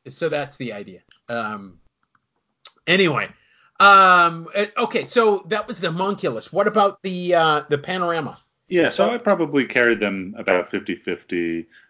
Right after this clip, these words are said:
Speaker 2: Um, I gotta say, like, as a camera out and about, the panoramic camera is pretty nice. I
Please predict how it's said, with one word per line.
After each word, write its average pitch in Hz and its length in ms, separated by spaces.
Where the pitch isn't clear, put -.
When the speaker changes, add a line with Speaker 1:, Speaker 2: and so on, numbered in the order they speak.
Speaker 2:
Um, 92 360
I 139 60
gotta 190 160
say, 123 180
like, 104 280
as 104 160
a 104 160
camera 117 400
out 104 160
and 117 100
about, 90 240
the - 80
panoramic 95 500
camera 82 360
is 76 400
pretty 92 220
nice. 80 240
I - 60